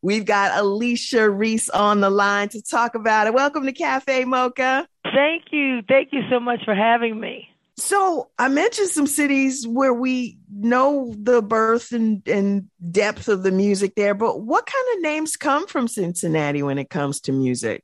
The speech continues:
Speaker 2: Well, we have a lot of names in different genres. Uh, we've got Bootsy Collins.
Speaker 1: Yeah.
Speaker 2: We've got the Isley Brothers. Uh, we've got, uh, Midnight Star, High Tech, in the hip-hop area.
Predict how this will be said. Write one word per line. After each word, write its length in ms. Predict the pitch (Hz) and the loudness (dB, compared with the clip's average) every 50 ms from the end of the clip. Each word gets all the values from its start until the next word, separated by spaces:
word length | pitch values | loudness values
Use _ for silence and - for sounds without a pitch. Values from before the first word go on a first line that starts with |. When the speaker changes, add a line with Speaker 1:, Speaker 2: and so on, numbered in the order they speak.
| _ - | _ -6
Speaker 2:
Well, 120 | 214 226 | -4 -2
we 80 | 262 277 | 0 0
have 120 | 262 240 | 0 0
a 40 | 233 | 0
lot 220 | 220 220 226 226 220 | 2 2 2 2 0
of 80 | 208 | -2
names 220 | 208 202 196 190 165 | -2 -4 -4 -6 -8
in 100 | 180 170 | -10 -8
different 360 | 175 185 180 - 180 180 170 - | -8 -8 -6 -6 -8 -8 -6 -4
genres. 520 | 180 190 196 202 190 180 180 175 175 165 - | -2 0 0 0 -2 -4 -6 -6 -8 -8 -8
Uh, 200 | 175 175 175 175 170 | -8 -6 -6 -8 -8
we've 80 | 175 170 | -6 -2
got 220 | 214 196 196 180 | -2 -2 0 -2
Bootsy 340 | 196 220 214 - - 214 185 | -4 -4 -4 -6 -6 -6 -2
Collins. 640 | - 202 208 208 208 208 220 226 233 240 233 247 - - - - _ _ _ _ _ _ - - | 0 2 2 4 2 2 0 -2 -2 -6 -12 -18 -20 -20 -20 -20 _ _ _ _ _ _ -20 -16
Speaker 1:
Yeah. 200 | - 110 110 - | -16 -14 -10 -10
Speaker 2:
We've 100 | 180 175 | -6 -2
got 180 | 175 196 190 180 | -2 -2 -2 -2
the 140 | 190 180 - | -4 -4 0
Isley 440 | 196 202 202 208 214 190 196 214 | 2 2 4 2 2 0 -4 -8
Brothers. 760 | 196 180 202 208 202 190 202 202 202 202 196 196 196 196 180 175 - - | -4 -2 0 0 0 0 0 0 0 0 0 0 -2 -4 -6 -8 -10 -10
Uh, 400 | 180 175 170 170 170 170 170 165 165 | -10 -8 -8 -10 -10 -12 -12 -12 -12
we've 160 | 185 190 170 | -12 -12 -8
got, 300 | - 185 185 185 180 175 _ _ - | -6 -6 -4 -4 -6 -8 _ _ -16
uh, 180 | 180 175 170 165 - 180 | -16 -16 -16 -16 -4 0
Midnight 420 | 208 220 208 208 214 208 208 196 165 - | 0 0 0 0 -2 -2 -2 -4 -6 -6
Star, 460 | - 202 202 196 196 190 196 190 190 180 | -4 -2 0 0 2 2 0 0 0 -2
High 320 | - 175 185 196 190 180 - - | -2 -2 -2 -2 -2 -4 -6 -6
Tech, 320 | - 185 190 190 185 180 - - - - _ _ _ _ _ _ _ _ | -4 -2 -2 -2 -4 -6 -8 -14 -20 -20 _ _ _ _ _ _ _ _
in 140 | - 180 170 | -12 -10 -8
the 80 | 175 170 | -6 -4
hip-hop 540 | 165 190 196 - - 190 185 185 180 - - | -4 -4 -4 -2 -2 -2 -4 -4 -6 -8 -10
area. 640 | 190 196 190 190 185 180 180 185 185 185 185 175 | -6 -4 -2 -2 -2 -2 -2 -2 -2 -2 -2 -4